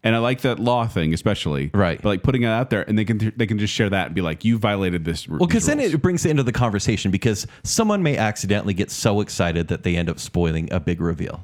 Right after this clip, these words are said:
Speaker 2: in a
Speaker 1: Yeah.
Speaker 2: season finale, for example.
Speaker 1: Oh,
Speaker 2: And
Speaker 1: oh.
Speaker 2: then, but they may not know it.
Speaker 1: But people, if you, uh, I just, I, I wanna
Speaker 2: You
Speaker 1: say no
Speaker 2: okay? What's
Speaker 1: spoilers
Speaker 2: going on?
Speaker 1: 'cause it drives me nuts. People are like, "This isn't really a spoiler, but Ariel s-, decides to stay on land."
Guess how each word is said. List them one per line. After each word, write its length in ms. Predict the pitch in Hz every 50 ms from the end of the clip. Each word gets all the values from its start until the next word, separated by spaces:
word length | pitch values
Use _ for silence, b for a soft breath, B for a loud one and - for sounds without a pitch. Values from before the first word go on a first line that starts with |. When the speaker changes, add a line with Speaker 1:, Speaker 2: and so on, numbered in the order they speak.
| -
Speaker 2:
in 180 | - 107 104 98
a 40 | 92
Speaker 1:
Yeah. 80 | 82 71
Speaker 2:
season 300 | 71 - 107 - 98 90
finale, 320 | - 92 85 80 82 80
for 160 | - - 87
example. 340 | 85 82 - 87 87 - 170
Speaker 1:
Oh, 180 | 160 113 - B B B B B
Speaker 2:
And 120 | - 160 180
Speaker 1:
oh. 40 | 185
Speaker 2:
then, 200 | - - 185 -
but 120 | - 180 151
they 100 | 185 185
may 140 | 196 214 247
not 160 | 262 240 247
know 220 | 302 302 277 156
it. 160 | 104 - - 135
Speaker 1:
But 180 | 165 160 -
people, 560 | - 190 220 - - 226 214 208 - - - _ _ _ _ _ _ _ _ _ _
if 180 | 170 147 127 147
you, 280 | 185 240 277 262 -
uh, 380 | - - 104 90 - - - - -
I 60 | -
just, 220 | 131 131 160 - -
I, 160 | - 135 147
I 140 | 151 127 135
wanna 180 | 143 165 196 202
Speaker 2:
You 60 | 131
Speaker 1:
say 60 | 175 156
no 100 | 147 147
Speaker 2:
okay? 0 |
What's 100 | 165 180
Speaker 1:
spoilers 220 | 165 156 143 120
Speaker 2:
going 160 | 107 - 123 110
on? 180 | 90 82 76
Speaker 1:
'cause 180 | - - 156 147
it 40 | 131
drives 200 | 156 165 175 175
me 60 | 170
nuts. 100 | 143 -
People 160 | 156 143 131
are 20 |
like, 120 | 127 120 -
"This 120 | 185 -
isn't 240 | 262 269 233 214 160
really 300 | 143 165 160 151 139 123
a 80 | 113 104
spoiler, 640 | - - - 170 165 147 135 120 110 104 92 - B B B B B B B _ _ _ _
but 400 | 151 143 135 123 117 - - - _ _ _ _ _ _ _ _ _ -
Ariel 420 | 151 165 175 180 170 156 147 131 -
s-, 160 | 123 - -
decides 400 | - - 135 123 - 143 135 - -
to 60 | 113
stay 180 | - - 127
on 180 | 113 107 101 101
land." 400 | 98 92 85 82 78 71 - -